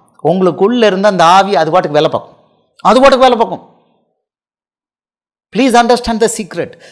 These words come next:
பரிசுத்த ஆவி உங்களுக்குள்ள இருந்தா, அது ஆட்டோமேட்டிக்கா அந்த வல்லமை வேலை பார்க்கும். It will work. If you have the Holy Spirit, the real Spirit of God in you, you don't need to do anything. You keep doing some work,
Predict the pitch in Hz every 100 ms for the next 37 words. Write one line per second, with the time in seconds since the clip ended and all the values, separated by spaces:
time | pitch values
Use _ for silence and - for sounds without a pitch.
0 | _ 165 190 208 214 196 190 165 170 175
1 | 190 220 185 165 175 147 202 - 214 196
2 | - - 196 240 254 240 247 233 202 208
3 | 247 226 233 233 220 180 165 - - -
4 | 196 202 185 180 151 202 185 180 202 196
5 | 240 208 220 196 220 233 196 - 170 131
6 | 156 202 220 - 214 233 208 180 156 208
7 | 208 190 175 226 254 - - 175 220 165
8 | 185 233 220 226 - 233 196 220 190 196
9 | 202 220 185 170 - 233 170 165 240 220
10 | - 214 196 156 220 233